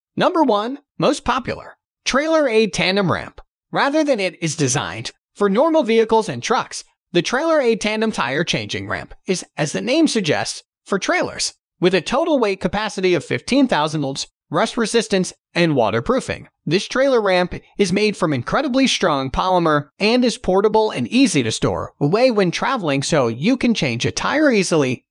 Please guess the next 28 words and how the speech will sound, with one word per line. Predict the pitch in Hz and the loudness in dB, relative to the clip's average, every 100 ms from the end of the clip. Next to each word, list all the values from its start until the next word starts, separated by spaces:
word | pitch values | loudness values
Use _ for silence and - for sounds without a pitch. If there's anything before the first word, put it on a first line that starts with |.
| _ _ | _ _
even | 220 247 302 | 0 2 0
if | 285 | -2
you | 165 160 170 - - | 2 2 0 -6 -4
are | 170 208 | -4 -2
on | 175 156 | -2 2
your | 196 233 208 | 4 4 4
own. | 208 208 208 - _ - | 4 2 0 -2 _ -2
With | 190 139 | 0 0
rear | 160 330 349 | 2 4 2
slow | - 165 139 156 185 - | 2 2 2 0 -4 -2
and | 165 180 | 2 2
front | - 101 98 | 0 -4 -4
holes, | - 240 95 - - - | -2 -2 -4 -8 -10 -4
it | 180 | 0
provides | 208 254 294 226 | 2 2 0 2
you | 208 | 2
with | 170 170 - | 2 0 0
easy | 185 180 208 | 0 2 0
access | 170 156 - 175 160 | 0 -4 -2 -2 -2
and | - 151 | -2 -2
handling. | 185 311 175 92 - _ - | 0 0 0 -4 -14 _ -2
With | 175 151 | 0 0
four | 185 294 339 | 0 0 2
one | 180 180 175 | 0 0 -4
slash | - 113 95 - | -4 -4 -6 -8
two | - 233 | -4 0
inches | 240 - 120 | 0 0 -2
clearance, | - 151 101 80 - | -2 -4 -4 -10 -12